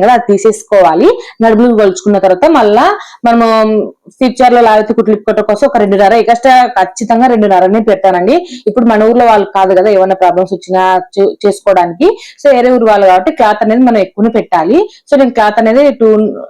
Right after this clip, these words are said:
రెండున్నర అయితే కంపల్సరీ అయితే పెడతానండి. So, మామూలు అయితే ఉండూర్లో వాళ్ళకైతే రెండు ఇంచులు పెడతాను, కానీ వేరే ఊరు వాళ్ళు కాబట్టి రెండున్నర, అంతకంటే ఎక్కువ కూడా పెట్టొచ్చు. కానీ, ఉమ్, సైడ్లకు క్లాత్ అనేది బే-, ఎక్కువ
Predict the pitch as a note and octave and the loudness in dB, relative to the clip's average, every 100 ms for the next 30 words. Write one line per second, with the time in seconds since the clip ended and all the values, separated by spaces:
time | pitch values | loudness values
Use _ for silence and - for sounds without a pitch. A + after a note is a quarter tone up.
0 | - G#3+ G#3+ G#3 G#3 A#3+ A#3 G3+ G3 G#3 | -2 0 2 2 0 0 -2 -4 -4 -2
1 | G#3 A3+ G3+ - F3+ E3+ F#3+ E4+ A4 - | -2 0 -2 -2 -4 -2 -2 -2 -2 -8
2 | - - C4+ A#3 C4+ C4+ D4+ D4+ A3+ A3+ | -8 0 0 2 0 2 2 2 0 2
3 | A#3+ A#3 A3+ G#3+ A#3 A#3 F#3+ F3+ G3 F#3+ | 2 2 2 0 0 0 0 -4 -2 -2
4 | F#3+ A3+ A#3+ B3 A#3+ A3 A3 G#3+ G3+ F#3 | -2 -2 0 0 0 2 2 2 2 2
5 | F3+ F3+ C#4 A3 G3+ F#3+ A3+ - - A#3+ | 2 2 0 0 0 0 0 -4 -4 -2
6 | C#4 D4 C4+ - B3+ D4+ C4 - G#3+ - | 0 0 0 0 0 0 0 -2 -4 0
7 | E4 D4 C4 F4+ G4 - _ _ - A#3+ | 0 0 0 0 -2 -6 _ _ -8 -2
8 | B3 A3+ - - - - C#4+ C#4 D4+ C#4+ | 0 -2 -6 -16 -16 -4 0 2 2 0
9 | D#4+ F4 F4 A#3 A#3+ B3 B3 E4+ D4+ A3 | 0 0 2 0 0 0 0 2 2 2
10 | A3 A3 - - - A3+ F4 | 0 0 -6 -4 -4 0 2